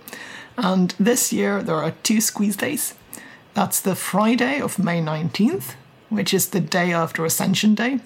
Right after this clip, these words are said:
which is a public holiday in Sweden because we have a freakish amount of religious public holidays, despite being a very non-religious country. And Monday, June fifth, which is the day before Sweden's National Day.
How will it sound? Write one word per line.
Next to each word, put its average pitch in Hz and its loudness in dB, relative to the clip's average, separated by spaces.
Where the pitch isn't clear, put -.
which 190 0
is 185 2
a 180 -2
public 170 -2
holiday 180 -2
in 170 -4
Sweden 202 2
because - -4
we 165 2
have 160 0
a 170 -2
freakish 170 0
amount 165 0
of 165 -4
religious 156 0
public - -4
holidays, 165 -2
despite - -4
being 156 0
a 160 0
very 160 -2
non-religious 156 -2
country. 226 0
And 190 4
Monday, 208 4
June 170 2
fifth, - -4
which 190 2
is 160 0
the 180 0
day 165 0
before 156 -2
Sweden's 147 -4
National 170 0
Day. 156 -8